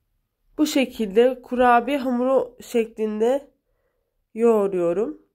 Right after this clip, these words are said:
Şekillendiriyorum brownie kurabiye, klasik bir brownie kura-, kurabiyesi yani.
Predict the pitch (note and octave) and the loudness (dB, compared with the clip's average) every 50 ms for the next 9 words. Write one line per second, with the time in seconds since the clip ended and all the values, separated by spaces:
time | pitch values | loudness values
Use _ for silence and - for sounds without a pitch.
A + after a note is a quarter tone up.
0 | _ _ _ _ - - B3+ B3 A#3+ - C4 B3 B3 B3+ B3 B3+ B3+ B3 C4 B3+ | _ _ _ _ -6 -2 -2 -2 -2 -2 -4 -2 2 2 2 2 0 -2 -2 -2
1 | C#4 C#4 C4 B3 A#3 A3+ G#3+ G3 G#3+ G#3+ A3+ A3 A3 A3 G#3+ G#3 - - A3+ G#3+ | 0 0 0 0 0 -2 -4 -4 -2 -2 0 0 0 0 0 -2 -4 -4 -2 0
2 | G3+ G#3 G3+ G3 G#3 G#3+ G#3+ G3 - - - A#3 A#3+ A#3 A#3 A#3 A#3+ A3 G#3+ A3 | 0 0 0 -2 -2 -2 -2 -2 -4 -6 -8 -4 -2 0 0 -2 -4 -6 -6 -8
3 | G#3 G3 G#3 G#3+ A3 A3 A3 G#3 G3 F#3+ - - F#3+ F3+ - - _ _ F#3+ F#3+ | -6 -2 0 2 2 2 2 0 -2 -6 -8 -10 -14 -14 -14 -14 _ _ -4 -2
4 | F#3+ F#3 F3+ F3 F3 F3+ F3+ F3+ F3+ - F#3 F3 E3+ E3+ E3+ E3+ F#3+ A3 B3+ - | 0 0 0 -2 -2 -4 -6 -6 -8 -6 -6 -6 -4 -6 -6 -6 -6 -8 -8 -10